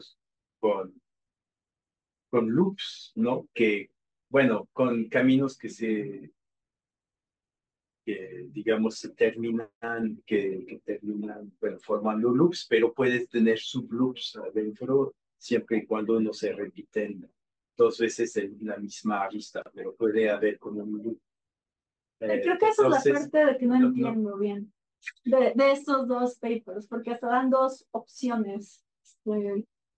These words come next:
Speaker 2: y hacen cálculo, gras-, integración grassmanniana para estudiarlos, pero alejado de lo que yo entiendo, la verdad.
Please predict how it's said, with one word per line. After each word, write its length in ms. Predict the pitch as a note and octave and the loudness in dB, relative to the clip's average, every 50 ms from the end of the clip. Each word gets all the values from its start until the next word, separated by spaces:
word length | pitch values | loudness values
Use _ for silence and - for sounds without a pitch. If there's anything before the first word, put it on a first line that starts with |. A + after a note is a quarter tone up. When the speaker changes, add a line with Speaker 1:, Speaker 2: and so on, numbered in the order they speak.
| _ _ _ _ | _ _ _ _
Speaker 2:
y 120 | A3+ G#3+ | 6 6
hacen 380 | G#3+ G#3+ A3 A#3+ A#3 A#3 A#3 A3+ | 6 6 6 4 4 4 4 2
cálculo, 760 | - - F#3+ G#3+ A3 - - A#3 A3+ A3 G#3+ G#3+ G#3+ G#3+ G#3 G3 | 2 4 4 4 4 2 0 2 4 4 6 6 6 4 4 2
gras-, 280 | G#3 F#3+ F3 - - _ A3+ A3+ - - A#3+ - G#3+ G#3+ | 0 -2 -2 -6 -2 _ 0 0 0 -6 -14 -10 -6 4
integración 600 | A#3 B3 B3 B3 A#3 A3+ G#3 G#3+ G#3 - A#3 A#3 | 4 4 4 6 2 2 2 0 0 0 -2 2
grassmanniana 760 | B3 C4 C4 A#3+ A3 G3+ G3 G3 G#3 G#3+ G#3 F#3 F#3 F#3+ - | 2 2 2 2 0 0 -2 -4 -4 -4 -4 -4 -6 -10 -10
para 420 | - G3+ F#3+ G3 G3+ G3+ G3 G3 G#3 | -10 -10 -8 -6 -6 -6 -6 -6 -6
estudiarlos, 760 | G#3 G#3 - - G3+ G3 G3 G3+ G3 G3+ G3+ G3 G3+ G#3+ - - | -8 -8 -6 -2 0 2 4 4 4 2 2 0 -2 -4 -6 -2
pero 580 | - G#3+ G3+ G3+ G3+ G3+ G3 G3 G3 G3 G3+ - _ _ _ _ _ _ _ _ _ _ _ _ - - _ _ _ _ _ _ _ _ | -2 0 0 0 0 0 0 0 0 0 -2 -4 _ _ _ _ _ _ _ _ _ _ _ _ -20 -20 _ _ _ _ _ _ _ _
alejado 540 | A3 A3 G#3+ - - A3 G#3+ G#3+ G3+ G#3 G3 | 2 2 2 2 2 4 4 4 4 2 0
de 160 | G3+ G3 G3 | -2 -2 -4
lo 120 | G3 G3 - | -6 -10 -6
que 140 | - G#3+ G#3+ | -2 -2 -2
yo 60 | G3+ | -2
entiendo, 400 | G3+ G#3 G#3+ G3+ G3 G3 G3+ G3 | -2 -4 -4 -6 -6 -6 -8 -8
la 120 | G3 G3 | -8 -6
verdad. 320 | G#3 G3+ G3+ G#3 G3+ G3+ | -6 -6 -4 -4 -4 -6